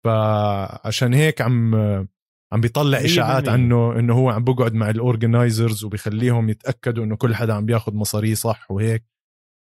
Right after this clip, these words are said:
Speaker 1: على العموم يومه خلص ويوم كئيب لعالم ال إم إم إيه. آه، الأسبوع الجاي عندكم برونسون ضد تيل باليو إف سي، وعندكم الديبيو أول فايت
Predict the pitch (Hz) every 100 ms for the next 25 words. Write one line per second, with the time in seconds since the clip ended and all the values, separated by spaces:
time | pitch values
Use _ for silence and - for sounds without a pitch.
0 | _ 151 156 147 139 135 117 - - _
1 | _ _ - 135 139 123 135 123 120 -
2 | - _ _ _ 107 107 104 120 127 113
3 | 117 123 123 110 107 101 113 110 107 104
4 | 107 107 113 113 - _ _ _ _ _
5 | 107 107 104 110 131 135 123 120 127 123
6 | 113 120 117 104 113 123 117 113 110 110
7 | - 117 107 - 123 117 117 _ _ -
8 | 107 113 110 - 120 113 113 _ _ -
9 | 113 127 123 110 104 117 110 131 135 127
10 | _ - 135 127 113 - 123 120